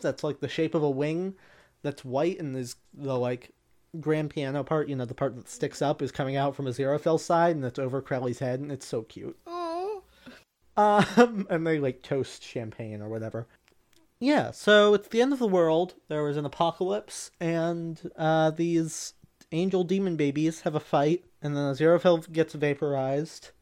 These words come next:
Speaker 1: And really, I just, it's, I just, I, I love it. You should go watch it. It's on Amazon Prime.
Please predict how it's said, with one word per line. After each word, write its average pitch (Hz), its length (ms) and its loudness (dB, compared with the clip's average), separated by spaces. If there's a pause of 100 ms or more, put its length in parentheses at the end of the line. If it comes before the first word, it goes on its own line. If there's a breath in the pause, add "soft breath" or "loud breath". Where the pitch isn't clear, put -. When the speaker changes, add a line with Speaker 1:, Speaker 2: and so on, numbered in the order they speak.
(180)
Speaker 1:
And 151 360 -4
really, 190 360 4
I 151 120 0
just, - 320 -6
it's, 147 340 -4
I 151 80 -4
just, - 320 -8
I, 151 200 2
I 143 120 -2
love 123 240 -2
it. 113 140 -4
You 120 80 -6
should - 100 -14
go 131 100 -6
watch 107 280 -6
it. 120 80 -6
It's - 140 -8
on 202 120 0
Amazon 214 380 0
Prime. 160 580 -8